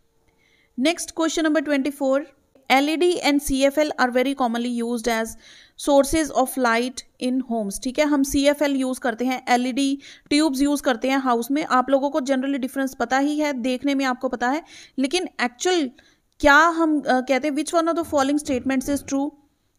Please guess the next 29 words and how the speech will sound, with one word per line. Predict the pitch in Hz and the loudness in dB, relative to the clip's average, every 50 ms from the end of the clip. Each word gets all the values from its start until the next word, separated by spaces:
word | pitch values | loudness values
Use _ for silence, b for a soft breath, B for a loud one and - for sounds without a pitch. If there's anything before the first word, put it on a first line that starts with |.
| _ - | _ -14
सीएफ़एल | - - 302 294 311 339 349 349 349 339 330 339 | -4 0 0 2 2 2 4 4 4 2 2 0
is | 311 277 | -2 2
better | 233 262 254 247 294 302 294 | 2 2 4 6 6 4 4
because | 262 247 277 262 - 254 254 262 262 - - - | 4 0 -4 -4 -2 0 0 0 0 -2 -2 -2
एलईडी | 240 240 240 254 240 285 285 277 - 277 | -2 0 0 0 -2 -2 -4 -2 -2 -2
contain | 247 240 233 254 240 240 240 240 233 | -2 0 -2 -2 -2 -2 -4 -4 -4
toxic | 233 214 214 - - - - - | -4 -6 -6 -8 -8 -10 -6 -4
materials, | 247 254 247 247 233 240 254 262 254 - B B B B B B B - | -4 -4 -4 -4 -2 -2 -2 -4 -4 -8 B B B B B B B -2
या | 240 247 247 | 0 0 2
फिर | 240 294 285 - - - | 2 2 0 0 0 0
एलईडी | - 254 262 269 285 254 311 311 | 2 2 2 2 2 2 0 0
is | 277 240 | 0 2
better | 247 247 233 254 277 | 0 0 0 0 -2
because | 240 254 254 - - 247 233 240 247 | -4 -4 -6 -4 -2 0 0 0 0
सीएफ़एल | 247 - 285 285 311 311 - 330 330 320 | -2 -2 -2 -2 0 2 4 2 2 2
contains | 320 320 294 262 240 262 247 254 254 - | 0 0 0 0 0 0 -2 -2 -4 -4
toxic | - 262 233 226 - - 269 269 - | -4 -4 -4 -4 -6 -8 -8 -6 -4
materials। | 254 254 247 240 220 196 208 196 202 - B B B B B B B B - - | -6 -4 -4 -6 -6 -4 -4 -6 -6 -8 B B B B B B B B -4 0
तो | 339 349 | 0 2
देखिए | 302 254 247 277 262 254 - 302 302 320 339 330 | 2 2 2 0 0 0 -2 -2 0 0 0 -2
जो | 254 240 285 294 | -2 -2 -2 -2
ऑप्शन | 277 - 190 - - - 302 294 277 | 0 0 -2 -2 0 0 0 0 2
टू | 269 311 311 320 311 | 2 2 2 4 4
है | 277 233 233 | 4 2 2
ना | 240 262 | 2 0
ये | 269 233 240 269 277 | 0 0 0 -2 0
करेक्ट | 277 277 240 226 202 208 | 0 0 0 0 0 -2
है, | 254 | -2
क्योंकि | 240 - 277 262 294 302 | 0 0 -2 -2 -2 -6